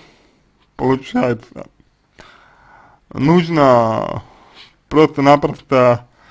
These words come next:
вот эти вот свои решения, да, их вам нужно создать. Вот.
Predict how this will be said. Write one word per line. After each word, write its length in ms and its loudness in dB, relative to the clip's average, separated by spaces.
вот 160 -2
эти 180 0
вот 260 0
свои 360 4
решения, 800 2
да, 400 2
их 280 -6
вам 260 0
нужно 840 -2
создать. 520 0
Вот. 500 -8